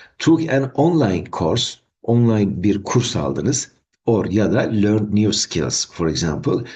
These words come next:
ya da yeni beceriler öğrendiniz örneğin."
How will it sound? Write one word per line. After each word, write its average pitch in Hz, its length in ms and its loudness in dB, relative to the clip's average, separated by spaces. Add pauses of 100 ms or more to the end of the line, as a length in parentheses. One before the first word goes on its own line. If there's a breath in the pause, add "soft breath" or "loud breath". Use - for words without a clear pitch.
(140 loud breath)
ya - 220 0
da 110 80 2
yeni 113 480 2
beceriler 104 800 2
öğrendiniz 78 760 -2
örneğin." 76 440 -4